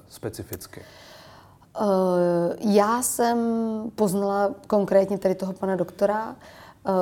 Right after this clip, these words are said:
Speaker 2: když vlastně ještě dělal trochu něco jinýho, strašně mi tehdy pomohl. A pak, když jsem se cítila ztracená, tak jsem si na něj vzpomněla a byla to dobrá volba. Já jsem hodně intuitivní typ,
Speaker 1: Hmm.
Speaker 2: takže, eh,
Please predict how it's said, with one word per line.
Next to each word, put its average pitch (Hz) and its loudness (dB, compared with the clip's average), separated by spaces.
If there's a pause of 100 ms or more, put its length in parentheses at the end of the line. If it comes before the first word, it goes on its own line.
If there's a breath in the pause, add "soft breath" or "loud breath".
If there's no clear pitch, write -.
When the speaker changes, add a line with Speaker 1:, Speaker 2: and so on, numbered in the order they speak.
(960)
Speaker 2:
když 185 -6
vlastně 180 -2
ještě 175 -4
dělal 170 2
trochu 170 -8
něco 165 -4
jinýho, 220 -4
strašně 196 -8
mi 185 0
tehdy 170 -2
pomohl. 226 -2 (520 loud breath)
A 180 -2
pak, 185 -2 (100)
když 180 0
jsem 190 -4
se 196 -6
cítila 202 2
ztracená, 208 -2
tak 202 -6
jsem 196 -10
si 208 -4
na 202 2
něj 175 0
vzpomněla 214 -6 (520 loud breath)
a 180 0
byla 170 2
to 165 -8
dobrá 165 -2
volba. 165 -4 (180)
Já 165 -6
jsem 202 -2
hodně 202 4
intuitivní 196 -2
typ, 156 -2
Speaker 1:
Hmm. 123 0
Speaker 2:
takže, 170 0
eh, 165 0